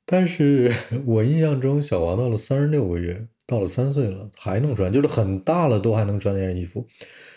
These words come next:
这说明一个什么问题呢？就是，呃，两三岁，甚至可能有三四岁，两，两岁、三岁、四岁，我觉得小黄在那个阶段，由于他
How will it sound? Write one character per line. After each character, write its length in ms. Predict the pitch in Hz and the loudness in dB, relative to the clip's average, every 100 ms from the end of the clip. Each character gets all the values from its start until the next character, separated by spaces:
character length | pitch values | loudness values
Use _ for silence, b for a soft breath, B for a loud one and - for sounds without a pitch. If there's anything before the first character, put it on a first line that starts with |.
| B | B
这 120 | - | -2
说 120 | 156 185 | 2 4
明 140 | 196 | 4
一 60 | 165 | 4
个 60 | |
什 200 | 156 107 | 2 0
么 100 | 95 | 0
问 140 | 143 165 | 0 0
题 140 | 92 | 0
呢？ 100 | 90 | -2
就 100 | 101 | -2
是， 400 | 123 107 92 87 B B - | -2 0 0 -4 B B -4
呃， 260 | 98 95 90 | 0 0 0
两 300 | 90 92 82 | 0 0 -2
三 280 | - 143 156 | -2 0 0
岁， 360 | - 135 95 | -2 -2 -2
甚 300 | 87 101 156 | -6 -4 -2
至 60 | 151 | -2
可 100 | 104 | -2
能 140 | 107 | -2
有 260 | 117 92 113 | -2 -4 -8
三 280 | - - 151 | -12 -2 0
四 140 | 151 143 | 0 -2
岁， 340 | - 113 113 - - | -2 -2 -2 -12 -6
两， 280 | 107 101 92 - - | -2 -2 -4 -10 -6
两 240 | 110 107 95 | -2 0 0
岁、 160 | 135 | 0
三 200 | 110 131 | 0 0
岁、 120 | 139 | 0
四 200 | 120 - | -2 -4
岁， 200 | 110 113 95 B B B B - | -4 -4 -4 B B B B -2
我 260 | 196 143 | 2 4
觉 140 | 127 196 | 4 2
得 40 | |
小 200 | 226 104 | 2 2
黄 120 | 101 | 2
在 80 | 127 | 2
那 100 | 170 | 2
个 100 | 156 | 0
阶 160 | 113 143 | 0 0
段， 180 | 147 113 | 0 2
由 140 | 117 | 0
于 100 | 139 | -2
他 140 | 143 | 0